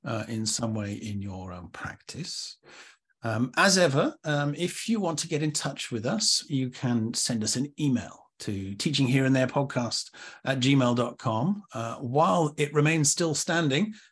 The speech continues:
uh, i-, if that is the <laughs> case by the time this episode goes out, you can tweet us at that hybrid pod. Um, and,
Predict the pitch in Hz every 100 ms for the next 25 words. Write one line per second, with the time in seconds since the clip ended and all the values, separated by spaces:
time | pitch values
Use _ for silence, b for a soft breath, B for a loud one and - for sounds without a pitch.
0 | - 135 147 151 143 135 165 - 139 131
1 | 117 - 208 - - 160 - 143 - 143
2 | 135 127 139 139 - 147 139 - 165 165
3 | 220 208 - - B B B B - 135
4 | 139 127 - 160 196 147 131 113 - -
5 | 135 123 - - 120 113 - - - -
6 | - 110 113 104 107 101 - - - 180
7 | 101 - - B B B B B B B
8 | _ _ 127 127 127 131 139 - - 170
9 | 165 165